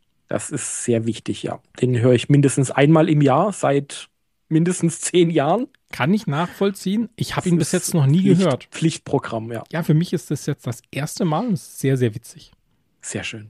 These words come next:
Speaker 2: Die Frau ist sehr lustig.
Speaker 1: Ja.
Speaker 2: Und was ich ihr ja total gönne, Cold Mirror, ich habe auch einen Bericht über sie gesehen,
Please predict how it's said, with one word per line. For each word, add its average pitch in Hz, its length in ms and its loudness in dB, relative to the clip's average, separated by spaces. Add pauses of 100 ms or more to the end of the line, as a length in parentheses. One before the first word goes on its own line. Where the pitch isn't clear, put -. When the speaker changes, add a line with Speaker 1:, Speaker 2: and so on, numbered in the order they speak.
(100)
Speaker 2:
Die - 60 -14
Frau 165 260 2
ist - 160 -8
sehr 127 140 0
lustig. - 420 -10 (480)
Speaker 1:
Ja. 127 160 0 (340)
Speaker 2:
Und 208 320 6 (100)
was 147 220 2
ich 143 140 -10
ihr 143 120 2
ja 139 100 2
total 135 380 -4
gönne, 196 440 -2 (680)
Cold 170 260 0
Mirror, 202 360 2
ich 170 160 -8
habe - 200 -8
auch - 180 -4
einen 113 120 -4
Bericht - 340 -8
über 156 120 -2
sie 151 200 -4
gesehen, 143 340 -4